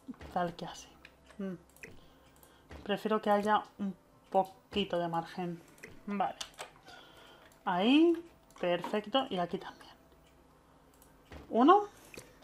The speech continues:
mm, y dos. Bueno, pues la verdad que parece ser que no queda tan, tan mal. Voy a mirar si pongo esto aquí, a ver cómo queda. Y si pongo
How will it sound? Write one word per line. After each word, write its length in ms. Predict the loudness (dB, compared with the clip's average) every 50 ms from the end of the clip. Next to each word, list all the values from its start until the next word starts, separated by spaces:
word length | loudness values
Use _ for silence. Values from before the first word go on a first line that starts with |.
| -16 -10
mm, 880 | -8 -6 -6 -4 -6 -6 -6 -8 -8 -8 -8 -8 -6 -6 -8 -8 -10 -10 -14 -18 -20 -20 -20 -20 -20 -20 -20 -18 -18 -18 -6 -2
y 100 | -2 0
dos. 300 | 0 -2 -8 -12 -20 -20 -20 -20 -20 -20 -20 -20 -20 -20 -20 -20 -20 -20 -20 -20 -12 -6
Bueno, 200 | -2 0 0 2
pues 100 | 2 4
la 100 | 6 6
verdad 280 | 6 6 4 2 0 2
que 160 | 0 -2 2
parece 400 | 4 4 4 4 2 0 -2 0
ser 220 | 0 -2 -2 -2
que 180 | -4 -4 -4 -2
no 340 | -2 -2 2 0 0 0 0
queda 280 | -2 2 4 4 4 2 2 4
tan, 680 | 8 8 10 10 8 8 6 6 4 4 2 -2 -6 -12 -16 -18 -18 -20 -20 -18 -6
tan 200 | -2 -2 -2 2
mal. 220 | 4 4 4 4 4
Voy 160 | 2 6 6
a 100 | 6 6
mirar 420 | 6 2 -4 4 6 6 6 6 2 -12 -18 -20 -20 -20 -20 -20 -20 -20 -20 -20 -20 -20 -20 -18 -10
si 140 | -6 -6 -2
pongo 360 | 0 0 0 2 0 -2 -2
esto 320 | -4 -6 -8 -8 -4 -4
aquí, 180 | -6 -4 -4 -8 -2
a 60 | 0
ver 160 | 0 0 0 -2
cómo 220 | -2 -2 -2 0
queda. 260 | 0 0 2 2 0 -2 -6 -16 -18 -20 -20 -20 -20 -20 -20 -20 -20 -20 -20 -20 -20 -20 -20 -20 -20 -20 -20 -20 -20 -20 -20 -20 -20 -20 -20 -20 -20 -20 -20 -20 -20 -20 -20 -20 -20 -20 -20 -20 -16 -8
Y 100 | -8 -8 -4
si 120 | -6 -6
pongo 460 | -2 0 0 0 0 0 -2 -2 -4